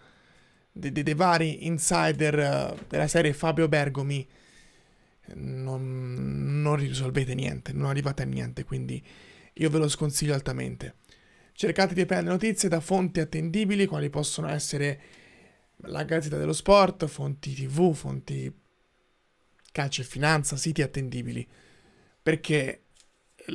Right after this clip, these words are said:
se la carta si lascia scrivere, potete immaginare i siti internet. Allora,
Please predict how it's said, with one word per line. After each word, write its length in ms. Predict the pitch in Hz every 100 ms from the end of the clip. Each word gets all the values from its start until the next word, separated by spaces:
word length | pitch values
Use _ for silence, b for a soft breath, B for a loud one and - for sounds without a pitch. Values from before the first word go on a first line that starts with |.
| - -
se 300 | - - 196
la 120 | 190
carta 380 | 185 180 180 165
si 100 | 160
lascia 300 | 160 - 160
scrivere, 520 | - 135 127 127 - b b b b b
potete 280 | - 180 175
immaginare 680 | 156 156 165 160 135 131 135
i 100 | -
siti 300 | 139 139 123 120
internet. 580 | 117 120 - 113 - - _ b b b b b b b b b b _
Allora, 580 | - 214 196 175 170